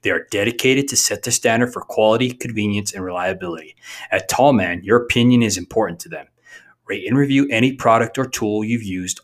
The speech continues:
on their new website at tall man equipment dot com. Line one one Clothing Company,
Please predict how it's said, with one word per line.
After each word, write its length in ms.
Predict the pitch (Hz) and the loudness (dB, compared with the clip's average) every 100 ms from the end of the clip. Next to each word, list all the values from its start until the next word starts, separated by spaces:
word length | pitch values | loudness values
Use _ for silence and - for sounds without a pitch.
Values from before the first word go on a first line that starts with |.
| - | -6
on 300 | 98 92 90 | -4 -4 -6
their 180 | 90 | -6
new 260 | 82 90 104 | -6 -8 -4
website 460 | 101 87 - 90 90 | -4 -2 -2 -2 -4
at 200 | 90 - | -8 -6
tall 240 | - 95 | 0 0
man 160 | 98 104 | 0 -2
equipment 480 | 104 104 92 98 - | -4 -6 -6 -8 -6
dot 280 | 90 87 - | -4 -4 -4
com. 280 | 90 - _ _ _ _ _ _ _ _ _ _ _ _ _ _ _ - | -6 -8 _ _ _ _ _ _ _ _ _ _ _ _ _ _ _ -6
Line 360 | 98 92 110 | -2 2 4
one 180 | 120 131 | 4 4
one 200 | 131 139 | 4 2
Clothing 440 | 139 143 147 143 107 | 2 4 4 4 2
Company, 640 | - 92 - - - _ | -2 -4 -8 -12 -14 _